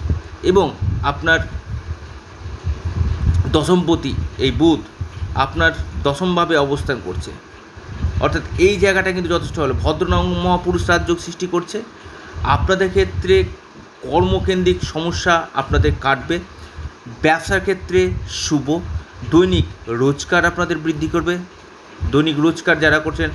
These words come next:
রোজগারের জায়গাটা বাড়বে। আহ, স্ত্রী হলে স্বামী থেকে আপনারা অর্থ পাবেন এবং, আহ, এবং আপনাদের husband ওয়াইফের মধ্যে বন্ডিংয়ের জায়গাটা যথেষ্ট কিন্তু ভালো দিক থাকছে।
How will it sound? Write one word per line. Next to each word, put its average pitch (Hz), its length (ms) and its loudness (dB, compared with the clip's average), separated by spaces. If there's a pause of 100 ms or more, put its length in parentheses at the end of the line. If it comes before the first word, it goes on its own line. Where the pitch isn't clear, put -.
(280)
রোজগারের 143 400 0
জায়গাটা 151 480 2 (320)
বাড়বে। 131 340 0 (760)
আহ, 131 320 2
স্ত্রী 190 560 0
হলে 180 420 2 (180)
স্বামী 151 300 0
থেকে 175 300 0
আপনারা 151 360 0
অর্থ 127 300 -2
পাবেন 160 320 0 (380)
এবং, 147 260 4 (100)
আহ, 123 360 2 (1500)
এবং 143 380 2 (220)
আপনাদের 151 380 0 (180)
husband 170 340 2
ওয়াইফের 180 300 2
মধ্যে 151 300 0 (100)
বন্ডিংয়ের 165 540 2
জায়গাটা 143 460 2 (380)
যথেষ্ট 151 400 -2
কিন্তু 156 240 -2 (120)
ভালো 135 180 2
দিক 143 200 -2 (380)
থাকছে। 113 340 -10